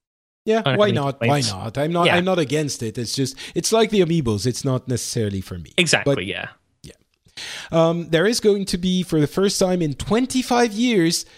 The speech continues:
Speaker 1: World Championships, uh, the Nintendo World Championships at E three.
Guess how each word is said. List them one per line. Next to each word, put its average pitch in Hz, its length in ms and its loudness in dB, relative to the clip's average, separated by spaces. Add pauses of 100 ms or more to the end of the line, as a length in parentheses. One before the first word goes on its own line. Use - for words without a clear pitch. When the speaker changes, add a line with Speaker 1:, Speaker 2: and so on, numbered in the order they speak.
(320)
Speaker 1:
World 214 320 4
Championships, 190 1000 0 (380)
uh, 147 180 4
the 143 140 2
Nintendo 156 600 2
World 131 280 0
Championships 123 840 -2
at 127 160 0
E 117 140 -2
three. 90 460 -6